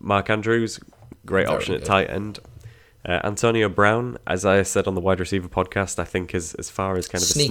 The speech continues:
Speaker 1: sneaky
Speaker 2: good.
Speaker 1: streamer,
Speaker 2: Yeah.
Speaker 1: he's a, he's a decent guy to have there. Got Harris, um, the old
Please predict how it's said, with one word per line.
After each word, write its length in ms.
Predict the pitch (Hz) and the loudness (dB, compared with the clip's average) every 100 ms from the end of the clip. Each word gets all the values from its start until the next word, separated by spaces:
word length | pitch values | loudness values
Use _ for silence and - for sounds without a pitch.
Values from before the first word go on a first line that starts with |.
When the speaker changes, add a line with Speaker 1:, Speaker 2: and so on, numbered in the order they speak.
| 101 | 0
Speaker 1:
sneaky 180 | 107 87 | 0 0
Speaker 2:
good. 20 | 80 | 2
Speaker 1:
streamer, 420 | 92 104 90 85 | 2 2 2 2
Speaker 2:
Yeah. 160 | 101 95 | 2 2
Speaker 1:
he's 200 | 90 90 | 0 2
a, 200 | 87 82 | 2 2
he's 200 | 87 92 | -4 -6
a 60 | |
decent 380 | 85 95 - 82 | -6 -6 -8 -8
guy 180 | 82 90 | -4 -4
to 140 | - | -6
have 260 | 85 95 90 | -6 -6 -4
there. 220 | 85 85 - - - - - - - - _ - | -6 -6 -10 -20 -20 -20 -20 -20 -20 -20 _ -4
Got 160 | 120 | -2
Harris, 580 | - 156 151 - - - - - - | 2 6 6 6 2 0 -4 -14 -4
um, 580 | 107 110 110 110 110 98 | 2 4 4 4 0 -2
the 120 | 107 107 | 2 4
old 320 | 107 98 | 4 0